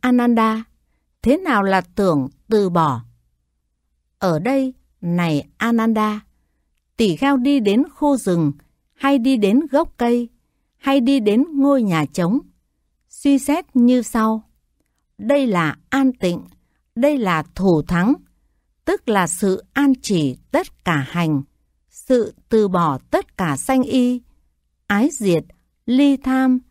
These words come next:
niết bàn. Này Ananda, đây được gọi là tưởng từ bỏ. Và này Ananda, thế nào là tưởng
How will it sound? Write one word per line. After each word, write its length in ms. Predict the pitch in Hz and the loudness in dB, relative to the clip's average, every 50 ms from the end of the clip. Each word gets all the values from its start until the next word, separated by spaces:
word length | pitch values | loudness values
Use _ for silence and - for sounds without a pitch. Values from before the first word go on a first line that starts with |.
| _ _ _ _ - | _ _ _ _ -2
niết 360 | 202 214 254 320 359 - - | 2 2 2 2 0 -4 -4
bàn. 280 | 208 175 165 147 135 131 - _ _ _ _ _ _ _ _ _ _ _ _ _ _ _ _ _ _ _ _ _ _ _ _ _ | -4 -2 -2 -2 -2 -4 -6 _ _ _ _ _ _ _ _ _ _ _ _ _ _ _ _ _ _ _ _ _ _ _ _ _
Này 420 | 202 196 185 175 165 151 139 - - _ | -2 0 0 0 0 0 -2 -4 -8 _
Ananda, 680 | - 247 247 233 226 226 226 214 208 202 208 208 208 - _ _ _ _ _ _ _ _ - | -2 0 0 2 2 2 2 0 0 -2 -4 -6 -10 -14 _ _ _ _ _ _ _ _ -14
đây 280 | 226 220 247 294 285 | -4 -2 0 0 2
được 220 | 220 196 185 160 - | 0 0 -2 -2 -2
gọi 240 | 175 175 165 - - | -4 -6 -6 -6 -8
là 320 | 165 165 180 175 170 156 - _ _ - | -6 -4 -2 -2 -2 -4 -6 _ _ -2
tưởng 360 | 208 190 170 147 139 127 135 - _ _ _ | 0 2 2 2 0 -2 -6 -12 _ _ _
từ 220 | - 208 202 185 175 | 0 2 2 2 0
bỏ. 340 | 170 170 160 143 123 117 117 - _ _ _ _ _ _ _ _ _ _ _ _ _ _ _ _ _ _ _ _ _ _ _ _ _ _ _ _ _ _ _ _ _ _ | 0 -2 -2 -2 -4 -8 -12 -20 _ _ _ _ _ _ _ _ _ _ _ _ _ _ _ _ _ _ _ _ _ _ _ _ _ _ _ _ _ _ _ _ _ _
Và 280 | - 202 185 208 214 208 | -14 -8 -4 -2 -2 0
này 340 | 196 190 185 170 156 147 143 - _ _ | 0 0 0 0 -2 -2 -4 -6 _ _
Ananda, 680 | 220 254 247 240 233 226 226 220 214 214 214 214 220 - _ _ _ _ _ _ _ _ _ _ _ _ _ _ _ | -2 0 0 2 2 0 2 2 0 0 -2 -6 -10 -16 _ _ _ _ _ _ _ _ _ _ _ _ _ _ _
thế 160 | - 277 359 | 0 0 0
nào 260 | 403 359 277 220 202 | 0 0 0 0 0
là 200 | 196 196 196 185 180 - _ | 0 0 -2 -4 -4 -8 _
tưởng 340 | - 214 185 165 147 139 131 | -2 0 2 2 2 0 -2